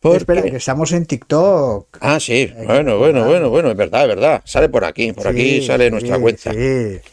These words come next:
Speaker 2: Y a veces hacemos cosas graciosas y todo, de vez en
Speaker 1: Bueno.
Speaker 2: cuando y sin querer.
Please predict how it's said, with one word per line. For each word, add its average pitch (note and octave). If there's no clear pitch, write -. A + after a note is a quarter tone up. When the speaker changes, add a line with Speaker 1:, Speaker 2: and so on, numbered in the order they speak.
Speaker 2:
Y A2
a G#2
veces B2+
hacemos B2+
cosas B2+
graciosas A#2+
y G#2
todo, A#2+
de A2
vez A2+
en B2
Speaker 1:
Bueno. A2
Speaker 2:
cuando B2+
y -
sin B2
querer. A2